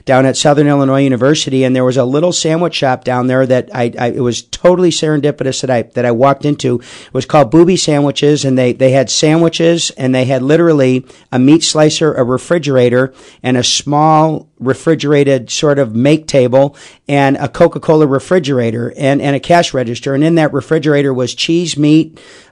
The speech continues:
uh, uh, soda pop, and different types of beer.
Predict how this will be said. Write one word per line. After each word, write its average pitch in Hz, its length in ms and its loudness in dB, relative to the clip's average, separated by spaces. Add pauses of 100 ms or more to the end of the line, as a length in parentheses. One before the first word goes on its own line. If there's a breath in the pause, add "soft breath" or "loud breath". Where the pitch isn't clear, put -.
uh, 123 380 0 (140)
uh, 120 220 -2
soda 165 580 4 (120)
pop, 131 480 -4
and 131 200 0
different 147 300 -2
types 143 240 0
of 113 100 -10
beer. 127 400 4